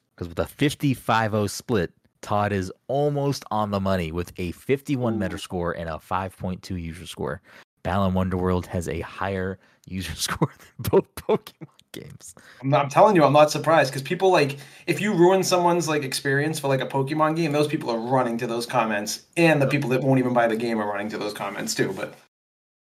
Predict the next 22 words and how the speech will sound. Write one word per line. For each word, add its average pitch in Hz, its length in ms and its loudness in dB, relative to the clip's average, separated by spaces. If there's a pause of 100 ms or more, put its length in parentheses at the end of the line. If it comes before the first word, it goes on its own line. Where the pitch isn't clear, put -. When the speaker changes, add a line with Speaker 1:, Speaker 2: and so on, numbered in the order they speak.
(280)
Speaker 1:
all - 80 -20
right, - 120 -20
let's - 180 -16
get - 140 -12
a - 20 -6
Speaker 3:
I 127 40 -6
just 170 160 -6
Speaker 1:
quick 131 120 -2
Speaker 3:
figured 110 120 -4
it - 20 -6
Speaker 1:
ta-, 113 60 -12
Speaker 3:
would - 60 -14
sit - 280 -10
around 98 500 -12
there. 80 260 -18 (520)
Speaker 2:
Yeah. - 280 -2
Speaker 1:
tally, 104 440 -6
Speaker 3:
Like, 104 100 -6
around 104 160 -12
the 92 100 -18
other 85 140 -20
Pokemon. 98 400 -20